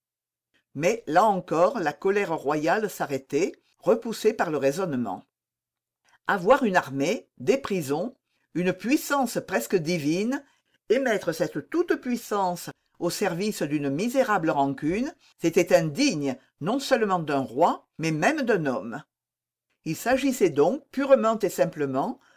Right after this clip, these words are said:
de dévorer en silence cet affront et d'afficher sur son visage la même mansuétude, la même urbanité. Il s'agissait de traiter madame en amie.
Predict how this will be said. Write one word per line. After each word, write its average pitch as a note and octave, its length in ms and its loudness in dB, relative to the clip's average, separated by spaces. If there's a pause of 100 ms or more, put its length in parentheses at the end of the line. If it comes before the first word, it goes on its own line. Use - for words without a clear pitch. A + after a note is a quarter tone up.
(120)
de D#3 100 -2
dévorer G3+ 540 2
en C3+ 120 -6
silence G3+ 640 -2
cet E3+ 240 -8
affront E3 540 -6 (420)
et D#3+ 120 2
d'afficher A#3+ 560 0
sur - 180 -10
son D3 160 -4
visage D#3+ 600 -2 (300)
la C#3+ 140 -2
même A3+ 300 0
mansuétude, G3+ 920 -4 (220)
la D#3+ 160 2
même F3+ 260 0
urbanité. D#3 800 -4 (800)
Il D3 120 -4
s'agissait A#3 680 2
de A#3 80 2
traiter D#3+ 340 -4
madame F#3+ 580 2
en E3+ 180 -2
amie. A#2+ 320 -4